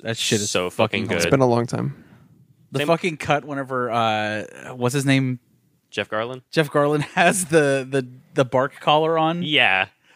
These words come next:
Speaker 1: Ah, and then it cuts.
Speaker 2: <laughs>
Speaker 1: Oh, God,
Speaker 2: Yeah.
Speaker 1: dude. All right, sorry, go ahead.
Speaker 2: Classic. I would, I would still say Dumb and Dumber, though.
Speaker 3: Dumb and Dumber solid.
Speaker 1: It's
Speaker 2: I
Speaker 1: so fucking good.
Speaker 2: I was about halfway through watching that when I, uh, Christina was on the couch watching it with me, or she was, like, playing Sims or something, and I was like,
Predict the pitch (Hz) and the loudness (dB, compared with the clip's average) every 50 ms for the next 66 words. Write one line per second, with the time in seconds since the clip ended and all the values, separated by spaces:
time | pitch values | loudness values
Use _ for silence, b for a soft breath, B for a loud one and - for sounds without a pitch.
0 | B B 160 143 131 185 208 277 349 381 392 427 427 403 403 554 - 285 254 247 | B B -20 -16 -4 0 2 2 4 4 4 4 4 4 4 2 2 2 2 0
1 | 233 190 - - 196 190 220 - - 226 208 240 - 165 165 165 160 156 151 143 | 0 -2 -2 2 2 2 4 4 2 2 2 -2 -2 0 2 2 2 2 2 0
2 | 143 - - 202 151 151 151 151 147 147 143 139 - - 135 135 135 131 131 _ | -2 -2 0 2 4 4 6 6 6 6 4 2 2 0 -2 -4 -4 -6 -8 _
3 | _ _ - 147 131 123 123 123 113 - 107 113 120 131 - 85 80 80 - 92 | _ _ -4 -4 -4 -4 -4 -6 -8 -8 -6 -6 -6 -6 -4 -6 -8 -8 -14 -18
4 | - _ _ _ _ _ _ - 131 139 139 120 139 139 131 123 - - 113 104 | -18 _ _ _ _ _ _ 0 2 2 2 2 0 0 0 0 0 -2 -2 -2
5 | - 98 90 98 87 85 85 82 85 87 90 85 87 87 87 92 - _ - - | -2 -6 -6 -6 -8 -8 -10 -12 -10 -10 -10 -10 -8 -8 -10 -10 -12 _ -4 -2
6 | 156 156 151 135 139 131 131 127 - 131 123 131 131 135 139 - 123 127 127 120 | 0 2 2 0 0 -2 -2 -2 -2 -2 -2 -4 -6 -4 0 2 4 4 4 2
7 | 110 - 120 110 - - 107 107 104 107 107 110 127 131 139 143 135 151 147 151 | 2 -2 -6 -6 -4 -6 -10 -10 -8 -10 -6 0 0 2 2 2 0 2 2 2
8 | 143 117 120 139 147 151 175 160 147 - - 143 139 120 107 104 113 - - 123 | 2 2 0 0 0 0 0 -2 -4 -2 -2 -2 -2 2 2 2 2 0 -2 -6
9 | 110 101 95 92 95 90 - _ _ _ _ 104 107 104 101 98 98 92 92 92 | -4 -2 0 0 0 -2 -4 _ _ _ _ -4 -2 -2 0 0 0 0 0 0
10 | 92 95 - - 104 95 92 - - 110 - - 107 104 104 98 104 98 92 90 | 0 -2 -2 -2 -2 -2 -2 -2 -4 -8 -4 -4 -4 -2 -2 -4 -4 -4 -6 -4
11 | - 101 92 - - - - - _ - 101 95 92 - 104 95 90 90 95 95 | 0 0 0 0 -2 -8 -14 -16 _ 0 2 2 2 2 0 -2 -2 -2 -4 -4
12 | - 104 92 95 95 107 110 107 101 - - 104 101 90 95 85 - _ _ - | -2 -2 -2 0 2 4 4 4 4 0 -2 -2 0 0 -2 -2 -2 _ _ -6
13 | 92 82 82 - - 85 82 82 90 82 - 87 85 - 87 87 87 87 87 90 | -4 -4 -4 -6 -6 -6 -6 -8 -10 -8 -8 -8 -6 -6 -6 -4 -4 -2 -2 0
14 | 90 87 92 90 87 85 - | 0 0 0 0 -2 -2 -6